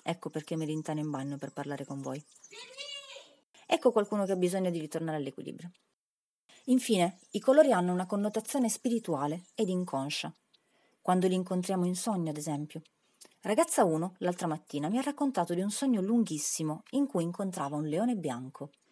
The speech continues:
Ne è nato un bellissimo confronto sul significato dei sogni, quello personale, quello psicologico, quello spirituale. Spaziando fra i vari significati dei sogni,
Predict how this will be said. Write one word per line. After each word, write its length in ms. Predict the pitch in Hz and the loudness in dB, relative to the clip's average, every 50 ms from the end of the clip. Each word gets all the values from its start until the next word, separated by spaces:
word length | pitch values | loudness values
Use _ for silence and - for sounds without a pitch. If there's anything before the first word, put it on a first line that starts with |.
| _ _ _ | _ _ _
Ne 160 | - 185 220 240 | 0 2 4 4
è 20 | |
nato 280 | 247 214 175 170 - 185 | 4 4 2 0 -2 -2
un 80 | 180 | 0
bellissimo 500 | 180 190 214 233 294 - - 247 196 175 | 2 2 2 2 2 0 0 0 0 0
confronto 480 | - 185 175 175 - 220 247 277 - 240 | 0 -2 -4 -2 0 0 0 0 0 -2
sul 160 | - 196 180 | -4 -4 -2
significato 580 | - - 185 180 180 175 - - 214 202 208 190 | -2 0 0 0 -2 -2 -2 -4 -4 -2 -2 -2
dei 140 | 170 160 | 0 0
sogni, 440 | 156 - - 135 139 139 143 151 156 - _ _ _ _ _ _ - - - - | -2 -2 -4 -4 -4 -4 -4 -4 -6 -8 _ _ _ _ _ _ -14 -14 -14 -6
quello 220 | - - 175 165 170 | 0 2 4 4 4
personale, 680 | 156 170 - - - 175 175 196 202 175 151 156 - _ _ _ _ _ _ _ | 2 2 0 -2 -2 -2 -2 -2 -2 -2 -2 -4 -6 _ _ _ _ _ _ _
quello 220 | - - 160 160 160 | -4 -2 0 0 0
psicologico, 880 | - - - - - 156 180 196 190 180 165 160 - 151 160 - _ _ | -2 -2 -2 0 0 2 2 2 2 0 -2 -4 -4 -6 -8 -8 _ _
quello 200 | - 170 175 170 | -4 -2 0 0
spirituale. 720 | 170 - - 180 175 175 - 180 180 143 139 135 147 - _ _ _ _ _ _ _ _ _ _ _ | 0 -2 -2 -4 -6 -6 -6 -6 -4 -4 -4 -4 -6 -8 _ _ _ _ _ _ _ _ _ _ _
Spaziando 640 | - - - - 226 226 233 - - 339 359 330 240 | -12 -12 -6 -2 -2 -2 -2 -2 0 0 2 2 2
fra 160 | - - 175 | 2 2 0
i 60 | 175 | 2
vari 180 | 170 208 214 190 | 2 2 2 0
significati 580 | 175 - 175 170 170 - - - 190 180 - 170 | 0 -2 -2 -4 -4 -4 -4 -4 -4 -4 -2 -2
dei 140 | 165 175 | -2 -2
sogni, 420 | 208 - 285 302 311 320 311 294 | -2 -2 0 0 0 0 0 -2